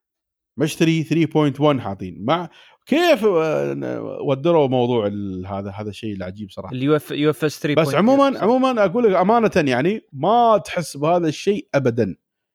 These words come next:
Speaker 1: ما أدري ليش يعني. يمكن عشان ال-، الستورج، آه، system فيه
Speaker 2: إيه.
Speaker 1: اللي هو ال-،
Speaker 2: خلنا نشوف
Speaker 1: آه،
Speaker 2: من يو-،
Speaker 1: three point،
Speaker 2: من يكون موجود
Speaker 1: إيه.
Speaker 2: التليفون إن شاء الله بنسوي
Speaker 1: إيه.
Speaker 2: بعد
Speaker 1: هذا
Speaker 2: مقارنة
Speaker 1: اليو اف اس
Speaker 2: أكثر
Speaker 1: هذا
Speaker 2: واقع.
Speaker 1: وايد، آه، خلى
Speaker 2: بإذن
Speaker 1: السرعة
Speaker 2: الله
Speaker 1: خيالية في التليفون.
Speaker 2: بيظهر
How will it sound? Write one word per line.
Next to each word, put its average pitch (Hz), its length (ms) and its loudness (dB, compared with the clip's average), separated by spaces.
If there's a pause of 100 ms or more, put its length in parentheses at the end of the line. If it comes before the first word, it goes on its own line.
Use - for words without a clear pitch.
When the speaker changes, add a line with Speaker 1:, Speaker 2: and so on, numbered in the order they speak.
(280)
Speaker 1:
ما 151 180 4
أدري 123 200 2
ليش 98 240 0
يعني. 90 180 -4
يمكن 135 260 2
عشان 131 380 0
ال-، 113 240 2
الستورج، 101 840 2
آه، 92 380 -4 (400)
system 123 420 0
فيه 123 260 4
Speaker 2:
إيه. 98 60 4
Speaker 1:
اللي 95 140 -2
هو 110 200 0
ال-، 92 560 -4 (220)
Speaker 2:
خلنا 302 260 0
نشوف 208 220 -2
Speaker 1:
آه، 64 220 -2
Speaker 2:
من 233 100 -2
يو-، 254 140 -4
Speaker 1:
three 123 260 2
point، 110 440 0
Speaker 2:
من 98 100 -2
يكون - 180 -2
موجود 196 160 4
Speaker 1:
إيه. 117 100 4
Speaker 2:
التليفون 170 460 0
إن 156 60 -4
شاء 175 200 0
الله 190 100 0
بنسوي 165 240 -2
Speaker 1:
إيه. 151 80 0
Speaker 2:
بعد 143 140 2
Speaker 1:
هذا 139 80 -6
Speaker 2:
مقارنة 147 300 4
Speaker 1:
اليو 135 180 2
اف 151 100 0
اس 135 80 0
Speaker 2:
أكثر 135 200 2
Speaker 1:
هذا 123 80 2
Speaker 2:
واقع. 127 240 2
Speaker 1:
وايد، 127 300 0
آه، 92 420 -4
خلى 104 180 -6
Speaker 2:
بإذن 98 180 -4
Speaker 1:
السرعة 196 160 -2
Speaker 2:
الله 190 240 2
Speaker 1:
خيالية 196 380 -4
في 92 100 -20
التليفون. 87 280 -16
Speaker 2:
بيظهر 160 480 2